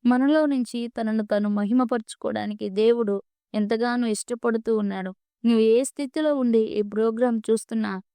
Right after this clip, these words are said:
శ్రమగారు మునికోల కర్ర ద్వారా విజయమిచ్చిన దేవుడు నీకు కూడా ప్రతి పరిస్థితిలో ఆయన సహవాసానికి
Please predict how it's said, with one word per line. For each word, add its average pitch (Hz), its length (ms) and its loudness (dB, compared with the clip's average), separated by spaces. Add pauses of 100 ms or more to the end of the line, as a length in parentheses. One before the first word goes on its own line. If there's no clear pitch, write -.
(120)
శ్రమగారు 277 540 0
మునికోల 247 500 2
కర్ర 220 400 -2
ద్వారా 233 460 0 (320)
విజయమిచ్చిన 233 720 0
దేవుడు 220 520 2
నీకు 226 400 0
కూడా 262 280 0
ప్రతి 214 340 -4
పరిస్థితిలో 247 760 -2 (400)
ఆయన 214 200 2
సహవాసానికి 233 1120 -2